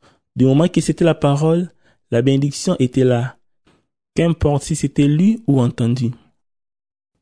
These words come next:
Le temps est proche. Auparavant, le temps n'était pas proche. Dans la sagesse et le plan de Dieu, cette puissante révélation,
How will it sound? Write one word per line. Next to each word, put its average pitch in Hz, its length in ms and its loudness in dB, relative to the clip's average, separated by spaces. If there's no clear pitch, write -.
Le 131 160 2
temps 151 280 2
est 135 100 4
proche. - 600 -2
Auparavant, 143 720 0
le 123 80 2
temps 175 220 -2
n'était 160 240 -2
pas 151 160 2
proche. - 560 -4
Dans 113 120 0
la 120 100 2
sagesse 139 520 0
et 139 80 2
le 127 100 2
plan 135 200 0
de 127 120 0
Dieu, 143 340 -4
cette - 320 -2
puissante 147 500 -2
révélation, 131 680 -2